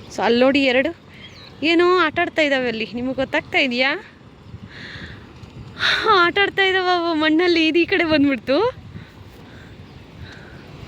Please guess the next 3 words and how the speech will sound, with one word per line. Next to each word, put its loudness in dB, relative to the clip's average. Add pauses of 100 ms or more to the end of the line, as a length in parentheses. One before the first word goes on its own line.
(920)
ಆಟಾಡ್ತಾ 0
ಇದೆ. 0 (4000)
ಪಾಪ -2